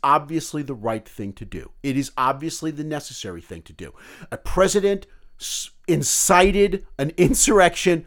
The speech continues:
against the United States of America. End of story.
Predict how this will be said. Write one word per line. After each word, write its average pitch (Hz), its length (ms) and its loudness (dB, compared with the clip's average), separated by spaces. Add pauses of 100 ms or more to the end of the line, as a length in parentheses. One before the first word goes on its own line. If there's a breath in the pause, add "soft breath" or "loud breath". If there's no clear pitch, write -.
(120 soft breath)
against 170 420 2
the 147 60 -4
United 151 320 0
States 156 300 -2
of 147 80 -6
America. 127 640 2 (400 soft breath)
End 254 520 4 (120)
of 214 160 8
story. 208 1000 8